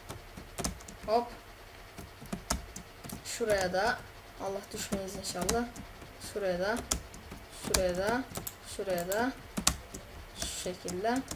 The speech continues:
Tamam ya, geçtik. Kolaymış yani.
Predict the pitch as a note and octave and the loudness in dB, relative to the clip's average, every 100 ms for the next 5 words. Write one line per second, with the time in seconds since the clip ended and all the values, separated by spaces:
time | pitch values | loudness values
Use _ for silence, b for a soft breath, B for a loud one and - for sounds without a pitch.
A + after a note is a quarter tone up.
0 | - - - G#3 A3 F#3 G3+ F#3 - G3 | -8 -12 -4 2 2 2 2 0 0 -4
1 | - - - - - - - - G#3+ A#3 | -6 -10 -10 -10 -10 -10 -8 0 6 8
2 | B3 F#3 - - E3+ E3 | 8 6 0 -2 -2 -4